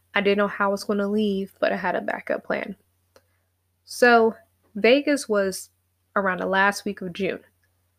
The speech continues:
My game plan was to start looking at other positions.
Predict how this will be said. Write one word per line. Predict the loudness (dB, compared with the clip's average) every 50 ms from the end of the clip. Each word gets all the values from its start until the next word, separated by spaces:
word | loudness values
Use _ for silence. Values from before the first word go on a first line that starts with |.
| _ _ _ _ _ _ _ _ _ _ _ _ 0
My | 2 4 4 4
game | 4 4 4 4 4 2
plan | 0 0 -2 -2 0 -2
was | -2 -4 -4 -6
to |
start | -10 -6 -2 0 0 0 0 0
looking | -2 -4 -4 -4 -6 -6 -6
at | -6 -6 -8 -10 -14 _ _ _ _ _ 2
other | 2 4 4 2 0
positions. | -2 -2 -4 -4 -2 0 -2 -2 -2 -2 -2 0 0 0 -2 -4 -8 -10 -14 -20